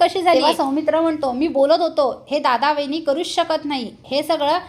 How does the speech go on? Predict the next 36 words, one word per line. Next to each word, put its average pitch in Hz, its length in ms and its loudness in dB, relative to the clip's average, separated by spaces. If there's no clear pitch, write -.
या 285 180 0
नालायक 269 500 -2
बाईचंच 311 440 0
काम 294 240 0
असणार. 247 320 -6
पण 320 200 2
हा 302 80 4
बायकोचा 294 580 2
बैल 277 300 -2
कुठे 466 260 4
विश्वास 392 400 2
ठेवायला 349 420 2
तयार? 285 360 2
त्याला 285 240 2
ती 370 240 0
बोलेल 339 380 2
तीच 453 200 0
पूर्व 381 280 4
दिशा, 302 440 -2
असं 294 240 2
होतं 392 260 4
त्याची 320 300 0
परिस्थिती. 262 880 -2
आता 247 360 0
बसला 269 340 0
ना 370 100 2
विश्वास, 370 440 0
तुझी 285 240 -4
बायको 277 340 2
काय 370 300 0
लायकीची 349 440 -2
आहे, 311 200 0
कळलं 294 360 2
ना 349 80 2
तुला 294 240 -2
आता?" 302 360 0